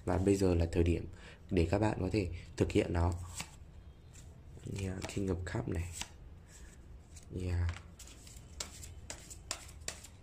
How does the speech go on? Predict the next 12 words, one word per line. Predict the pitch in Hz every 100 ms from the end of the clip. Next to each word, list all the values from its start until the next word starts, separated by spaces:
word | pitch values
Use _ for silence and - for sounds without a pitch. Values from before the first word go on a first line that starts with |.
| - - - -
Mình | 110 95 85
cảm | 85
giác | 92 120
như | 117
là, | 104 90 - - - - - - - - - - - - - - - -
mình | 104 92
cảm | 92
giác | 104
như | 117
là |
các | 101
bạn, | 113